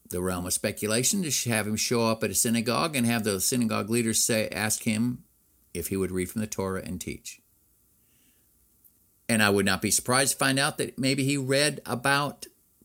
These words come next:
the Passover, the part of Moses' Pentateuch, which spoke of the events surrounding the Passover and the exodus of Israel from Egypt. So they asked, so he said,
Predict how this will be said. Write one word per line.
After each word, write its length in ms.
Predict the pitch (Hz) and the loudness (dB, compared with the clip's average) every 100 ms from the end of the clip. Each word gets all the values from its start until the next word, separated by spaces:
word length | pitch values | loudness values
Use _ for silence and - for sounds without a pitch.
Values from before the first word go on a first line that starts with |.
| _ | _
the 80 | - | -6
Passover, 680 | - 190 240 - 85 71 - _ _ _ _ _ _ _ _ _ _ _ _ _ _ _ _ _ 107 | 0 2 2 2 -2 -6 -14 _ _ _ _ _ _ _ _ _ _ _ _ _ _ _ _ _ -6
the 100 | 101 | -4
part 260 | - 131 | 0 2
of 60 | 123 | 2
Moses' 640 | 123 139 131 123 127 113 | 2 0 -2 -4 -2 -4
Pentateuch, 640 | - 143 160 127 113 107 | -4 -4 -4 -4 -4 -2
which 240 | - 113 - | -4 -4 -4
spoke 420 | - 120 127 - | -2 -2 -2 -2
of 300 | 110 110 104 - - - _ - | 0 0 -2 -10 -20 -20 _ -2
the 140 | 107 | 0
events 360 | 104 117 117 - | 2 2 2 0
surrounding 400 | 117 110 104 101 | 0 0 0 -4
the 80 | 98 | -4
Passover 800 | 110 110 - 110 104 101 98 | -4 -2 -2 -2 -2 -2 -4
and 260 | - 92 95 | -4 -4 -4
the 100 | - | -2
exodus 760 | 110 - 101 85 90 - - - - | -2 -2 -2 -4 -4 -4 -6 -10 -8
of 220 | 90 87 | -6 -2
Israel 460 | 95 95 92 85 87 | -2 -2 -4 -4 -6
from 240 | - 87 | -6 -4
Egypt. 400 | 101 80 76 - _ _ _ _ _ _ _ _ _ _ _ - | -4 -4 -8 -12 _ _ _ _ _ _ _ _ _ _ _ 0
So 260 | - 135 120 | 4 4 4
they 240 | 131 147 | 4 6
asked, 340 | 107 95 - | 4 4 0
so 220 | - 113 98 | 2 2 4
he 160 | 135 | 2
said, 400 | 143 104 82 104 | 4 4 2 -2